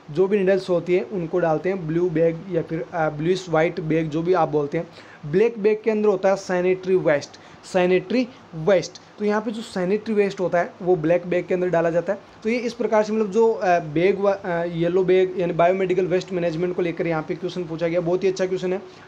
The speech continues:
मैंने आपको वैसे बता भी रखा अच्छे से। तो दोस्तों यहाँ पे ये जो question पूछा गया ये आपको याद रखना ही रखना है। Next question देखिएगा, Uh, which one is preferred position for breast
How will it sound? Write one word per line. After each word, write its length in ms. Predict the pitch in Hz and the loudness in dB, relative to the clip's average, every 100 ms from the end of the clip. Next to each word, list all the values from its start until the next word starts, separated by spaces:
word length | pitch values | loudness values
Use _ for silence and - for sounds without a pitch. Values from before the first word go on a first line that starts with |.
| 170 | -2
मैंने 180 | 180 202 | 0 2
आपको 220 | 196 208 | 2 0
वैसे 180 | 208 190 | 0 0
बता 260 | 160 170 | 0 0
भी 100 | 185 | 2
रखा 200 | 185 180 | 0 0
अच्छे 200 | 175 185 | -2 -4
से। 160 | 165 208 - - - 196 | -6 -10 -12 -20 -18 -2
तो 60 | |
दोस्तों 280 | 180 214 233 | 0 2 2
यहाँ 160 | 196 190 | 0 0
पे 160 | 220 226 214 | -4 -6 -6
ये 220 | 170 196 | 0 0
जो 120 | 220 | 0
question 300 | 226 208 214 | -4 -2 0
पूछा 200 | 202 208 | 0 2
गया 100 | 214 | 2
ये 180 | 202 202 | 4 2
आपको 260 | 185 - 185 | 2 2 2
याद 280 | 175 170 | 2 2
रखना 240 | 156 160 160 | -2 -4 -4
ही 120 | 160 | -2
रखना 260 | 156 139 127 | -2 -4 -12
है। 60 | - - - 160 | -14 -20 -14 -2
Next 380 | 175 214 - 220 | 2 2 -2 -12
question 340 | 202 190 185 208 | -8 -6 -2 2
देखिएगा, 380 | 190 190 202 220 - - - - - - - - - - - - - - | 2 2 0 -2 -10 -20 -20 -20 -20 -20 -20 -20 -20 -20 -20 -20 -20 -4
Uh, 100 | 175 | -2
which 220 | 143 220 220 | 0 -2 0
one 140 | 247 | 0
is 100 | 240 | 0
preferred 500 | - 214 214 214 214 220 - - | -2 -2 0 2 4 2 0 0
position 440 | 175 175 - 214 214 214 | 0 0 -2 0 0 -2
for 180 | 196 202 | 0 0
breast 380 | 160 190 190 | 2 2 2